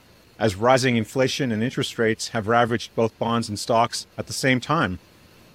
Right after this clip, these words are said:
The demand for portfolio construction and guidance in this climate has never been higher in the history of the business,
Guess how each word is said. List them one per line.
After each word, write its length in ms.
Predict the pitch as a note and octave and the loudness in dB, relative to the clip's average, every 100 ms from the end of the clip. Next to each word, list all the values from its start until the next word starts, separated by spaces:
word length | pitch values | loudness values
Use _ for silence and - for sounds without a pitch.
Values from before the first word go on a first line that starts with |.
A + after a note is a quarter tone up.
| _ | _
The 60 | B2+ | -2
demand 360 | C3+ C#3 D3 | 2 4 4
for 100 | C#3 | 2
portfolio 520 | C3 C#3 - D3 D#3 D3+ | 2 0 4 4 6 4
construction 680 | - - D#3+ D3 - D3+ C#3 | 0 -2 0 0 0 -2 -2
and 160 | G#2+ | -2
guidance 480 | A2 A#2+ C3+ C3+ - | 2 4 4 0 -4
in 140 | B2 | 0
this 140 | A#2 - | 0 -2
climate 480 | - B2 B2 B2 A#2 | -2 -2 0 -2 -2
has 260 | A2+ A2 G#2+ | 0 0 0
never 200 | B2+ B2+ | -2 0
been 220 | A2 G2+ | 0 0
higher 360 | G#2 G#2 G#2 G#2+ - - - | 0 2 0 -4 -12 -14 -4
in 100 | A2 | -2
the 60 | |
history 320 | G#2 B2 - | 2 0 0
of 80 | A2 | -4
the 60 | G2+ | 0
business, 500 | A#2+ A#2 C3 - | 0 0 -2 -4